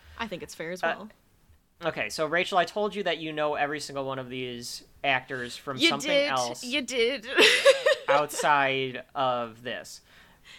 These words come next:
Speaker 2: Martin Balsam is h-, entering the multiple timers club here on Shelf Life. You look familiar?
Speaker 1: Well, if it's gonna be a multiple timer,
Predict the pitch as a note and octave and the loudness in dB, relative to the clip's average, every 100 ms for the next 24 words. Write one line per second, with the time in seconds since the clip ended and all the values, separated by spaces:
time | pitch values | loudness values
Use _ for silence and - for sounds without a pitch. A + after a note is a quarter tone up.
0 | D3 C4+ E4+ D#3+ F#3 A3 G3+ D3+ C3+ _ | 0 0 2 4 4 4 0 -6 -10 _
1 | - D#3+ D3+ C#3 - E3+ - E3+ F3 F#3 | -6 -4 -4 -6 -10 -8 0 0 0 -4
2 | E3 D3 - _ - C#3 D3 C#3 C3+ C#3 | -4 -8 -12 _ -16 -6 -2 -2 -2 -2
3 | E3+ - C3 C#3+ C3 D3 C#3 B2 - - | -2 -4 -10 -10 -6 -4 -4 -6 -10 -4
4 | D#3 A#2+ G2+ G#2 - _ - D#3 C#3 A#2+ | 0 0 -2 -10 -20 _ -8 -2 0 0
5 | - A2+ F#2+ A2 - A1 - _ _ - | -2 -6 -8 -12 -14 -16 -20 _ _ -4
6 | E3+ F#3+ G3 A3+ B3 B3+ A#3+ _ _ _ | -4 -2 -2 0 0 -4 -10 _ _ _
7 | - A#3+ A#3+ B3 C#4 - E4+ E4+ D4+ A#3+ | -4 2 4 4 0 -2 -2 2 2 2
8 | A#3+ B3+ C#4+ C#4+ B3 A#3 - - - - | 2 2 0 -6 -6 -8 -8 -12 -6 2
9 | A#3+ D#4+ A#3+ E3+ E3 E3 E3+ | 2 2 -2 -4 -4 -6 -8